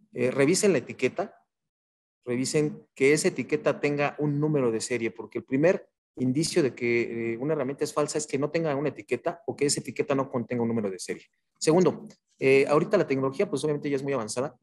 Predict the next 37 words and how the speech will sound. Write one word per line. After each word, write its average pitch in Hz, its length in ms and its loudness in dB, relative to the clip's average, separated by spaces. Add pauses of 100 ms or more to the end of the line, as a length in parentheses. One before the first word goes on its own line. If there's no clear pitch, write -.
(100)
Si - 100 2
a 143 60 0
ti 170 100 -2
llega 165 220 4
alguien 151 180 4
a 110 80 0
tu - 80 -6
negocio 117 320 -2
y - 40 -10
te 117 80 -2
ofrece 120 280 -2
un 139 60 2
martillo 127 380 0
y 120 80 -2
te 120 100 -2
dice, 131 340 0
"Este 147 160 -4
martillo 147 360 0
es 147 100 -4
el 131 80 -4
S 127 180 -6
G 131 160 -2
doce 127 240 0
cincuenta", 135 580 -2
corrobora 139 800 4
el 123 160 -4
modelo. 127 500 2 (880)
La 139 80 0
mayor 156 240 0
parte - 240 0
de 147 80 4
las 123 140 -2
gentes 151 240 -8
que 127 140 -2
venden 135 460 0
herramienta 117 460 -2
falsificada, 123 840 -2